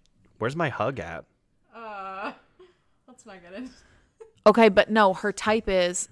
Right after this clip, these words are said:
Speaker 3: I'm sorry, I'm outing you.
Speaker 2: Fine.
Speaker 3: If you guys are listening, do better anyway about it.
Speaker 2: So rude.
Speaker 3: I believe
Speaker 1: That's what
Speaker 3: this
Speaker 1: I don't
Speaker 3: social,
Speaker 1: like about
Speaker 3: use
Speaker 1: this
Speaker 3: it or
Speaker 1: most
Speaker 3: lose it
Speaker 1: recent
Speaker 3: with the
Speaker 1: person, 'cause
Speaker 3: hair.
Speaker 1: it's, "Where's my hug at?"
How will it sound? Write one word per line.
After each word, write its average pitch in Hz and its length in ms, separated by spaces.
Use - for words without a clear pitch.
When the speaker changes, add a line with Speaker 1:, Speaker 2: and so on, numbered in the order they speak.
Speaker 3:
I'm 214 160
sorry, 160 600
I'm 196 120
outing 190 380
you. 131 200
Speaker 2:
Fine. - 60
Speaker 3:
If 185 120
you 208 80
guys 226 200
are 208 100
listening, 208 600
do 220 180
better 302 300
anyway 185 440
about 135 280
it. 107 140
Speaker 2:
So 226 60
rude. 185 480
Speaker 3:
I 320 220
believe 294 380
Speaker 1:
That's - 20
what 247 100
Speaker 3:
this - 100
Speaker 1:
I - 0
don't - 0
Speaker 3:
social, 247 140
Speaker 1:
like - 140
about 226 100
Speaker 3:
use 349 180
Speaker 1:
this 349 80
Speaker 3:
it 339 60
or 339 60
Speaker 1:
most 302 100
Speaker 3:
lose 285 200
it 254 40
Speaker 1:
recent 220 80
Speaker 3:
with 220 140
the 131 120
Speaker 1:
person, 196 60
'cause 165 120
Speaker 3:
hair. 110 100
Speaker 1:
it's, - 160
"Where's 117 180
my 135 140
hug 123 320
at?" 85 260